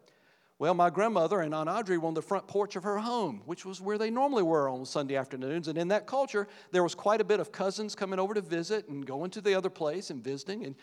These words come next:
that's what you did on Sunday afternoons. It was great for older folks, kind of not good for us teenagers.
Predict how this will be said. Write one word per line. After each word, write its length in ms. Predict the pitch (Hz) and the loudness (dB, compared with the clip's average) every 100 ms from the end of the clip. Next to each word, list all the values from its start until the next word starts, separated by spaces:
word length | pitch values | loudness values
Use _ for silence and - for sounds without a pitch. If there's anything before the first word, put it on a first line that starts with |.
| - | -18
that's 240 | - 127 - | -14 -12 -10
what 200 | 165 - | -10 -12
you 80 | 196 | -12
did 260 | 226 311 | -10 -4
on 140 | 262 180 | -4 -4
Sunday 260 | 156 139 | -4 -4
afternoons. 320 | 127 127 127 | -6 -8 -6
It 60 | 180 | -4
was 120 | 185 | -6
great 280 | 165 220 240 | 0 0 2
for 80 | 214 | 2
older 160 | 214 | 2
folks, 320 | 208 190 180 - | 2 -2 -2 -8
kind 200 | 185 208 | -10 -10
of 80 | 185 - _ | -12 -20 _
not 260 | 202 202 175 | -4 -4 -2
good 180 | 220 220 | -2 0
for 160 | 220 | -2
us 300 | 226 190 - - - | -2 -4 -10 -14 -10
teenagers. 500 | - 247 196 185 196 | -4 2 2 2 -4